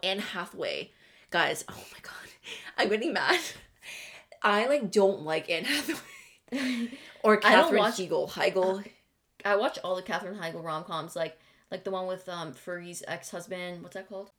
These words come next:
Speaker 1: Um,
Speaker 2: Whatever it's called. Um,
Speaker 1: Just Go With It? No.
Speaker 2: No. Tw-,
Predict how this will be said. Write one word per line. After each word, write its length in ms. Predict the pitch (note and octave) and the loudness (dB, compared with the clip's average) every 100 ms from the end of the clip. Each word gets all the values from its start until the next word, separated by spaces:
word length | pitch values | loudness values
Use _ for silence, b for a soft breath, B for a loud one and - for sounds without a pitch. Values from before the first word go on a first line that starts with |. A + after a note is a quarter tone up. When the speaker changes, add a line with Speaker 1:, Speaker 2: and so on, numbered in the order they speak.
| - | -8
Speaker 1:
Um, 680 | E3 D3+ D3+ D3 D3 C#3+ C#3+ - - | -6 -4 -6 -6 -8 -10 -12 -18 -14
Speaker 2:
Whatever 220 | F#3 F3 | -10 -8
it's 120 | E3 | -10
called. 280 | - C#3 F3 - b b - | -6 -6 -6 -10 b b -12
Um, 280 | F#3 F3+ F3 | -8 -6 -6
Speaker 1:
Just 180 | E3+ | -6
Go 100 | E3 D#3 | -6 -6
With 120 | E3 | -6
It? 140 | F#3 | -12
No. 340 | E3+ D3 C3 - _ | -8 -8 -10 -14 _
Speaker 2:
No. 320 | - F#3 E3+ G3 | -14 -10 -10 -12
Tw-, 140 | - | -14